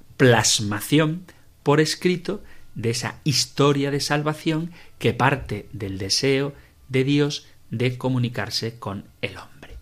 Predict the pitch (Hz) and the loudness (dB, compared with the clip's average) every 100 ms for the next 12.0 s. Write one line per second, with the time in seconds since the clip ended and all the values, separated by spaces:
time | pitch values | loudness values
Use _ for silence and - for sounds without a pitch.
0 | - - - - - 117 120 - 139 - | -18 -20 -20 -14 -2 -2 0 4 4 2
1 | 104 98 - 92 92 - 95 92 95 92 | -4 -6 -8 -10 -8 -8 -8 -8 -12 -14
2 | - - - - - 110 120 135 127 120 | -20 -20 -20 -20 -6 -2 4 4 4 4
3 | 127 139 127 110 113 127 123 123 - 107 | 4 2 0 -2 0 2 0 -6 -8 -6
4 | - 147 143 131 143 - - - - - | 4 6 6 4 2 -2 -18 -20 -8 0
5 | 123 131 139 - - 110 104 107 120 135 | 4 4 2 -2 -8 -6 -4 -2 0 2
6 | 123 117 131 123 120 117 123 123 131 135 | 4 4 4 4 2 2 4 4 4 2
7 | 127 139 - - - 117 113 110 143 185 | -2 -4 -8 -20 -8 -4 0 4 4 4
8 | 160 143 139 170 180 - - - 101 98 | 2 0 -2 -4 -4 -10 -20 -16 -10 -8
9 | - 110 - 98 98 95 95 104 120 - | -6 -8 -8 -8 -6 -6 -4 -2 -2 -4
10 | 101 95 - 123 147 147 156 - - - | -8 -8 -6 0 2 2 -2 -14 -20 -20
11 | - - 127 135 131 - 110 113 131 - | -20 -2 2 2 -2 -4 -2 0 -2 -4